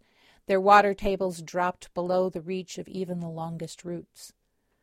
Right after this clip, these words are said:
The land is drying up, and in many places has been poisoned. Big Ag, like all profit-driven industries,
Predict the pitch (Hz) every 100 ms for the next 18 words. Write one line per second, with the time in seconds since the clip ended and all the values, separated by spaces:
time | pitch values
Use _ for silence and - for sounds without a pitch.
0 | _ _ 190 190 214 214 202 175 - 180
1 | 185 180 180 175 - _ _ _ _ -
2 | 185 175 196 214 196 - 170 160 160 156
3 | 170 - 165 160 - 180 180 165 160 -
4 | _ _ _ _ _ _ _ _ _ -
5 | 302 262 247 220 202 196 - _ _ _
6 | 196 208 - 220 233 - 214 190 208 196
7 | 185 185 190 196 202 - 185 170 165 -